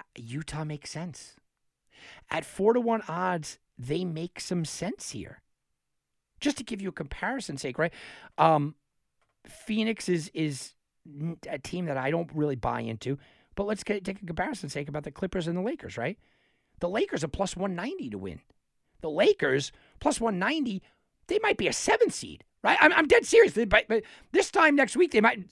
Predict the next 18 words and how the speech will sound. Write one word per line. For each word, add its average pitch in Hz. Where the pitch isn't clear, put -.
forget 240
about -
next 185
week, -
this 262
time 294
in 202
two 269
days 302
from 147
now, 131
they 135
might 147
be -
a -
seven 104
seed, 76
right? 208